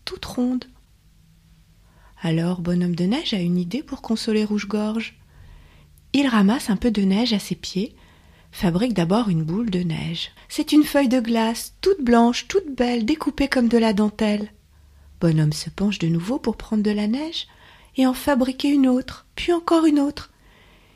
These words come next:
Il décore l'arbre tout nu de feuilles de glace qui scintillent au soleil. Rouge-Gorge, tout content, volette près de l'arbre avec la feuille rouge entre ses pattes.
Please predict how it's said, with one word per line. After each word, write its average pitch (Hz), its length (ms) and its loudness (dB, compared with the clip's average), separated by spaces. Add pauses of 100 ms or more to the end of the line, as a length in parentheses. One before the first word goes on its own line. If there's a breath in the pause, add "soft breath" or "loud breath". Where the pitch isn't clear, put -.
(160 soft breath)
Il 220 60 -4
décore 262 400 2
l'arbre 247 380 2
tout 302 280 0
nu 294 260 6
de 262 100 4
feuilles 240 360 0
de 220 100 4
glace 220 340 -2
qui - 80 -10
scintillent 196 500 -2
au 185 60 -2
soleil. 180 580 -2 (1040)
Rouge-Gorge, 214 680 2
tout 247 80 -6
content, 277 520 -2 (220 loud breath)
volette 214 460 2
près - 180 -6
de 202 80 2
l'arbre 202 420 0
avec 190 240 -2
la 190 80 -2
feuille 196 300 -2
rouge 214 320 -2
entre 214 240 -2
ses 220 160 -4
pattes. 214 420 -10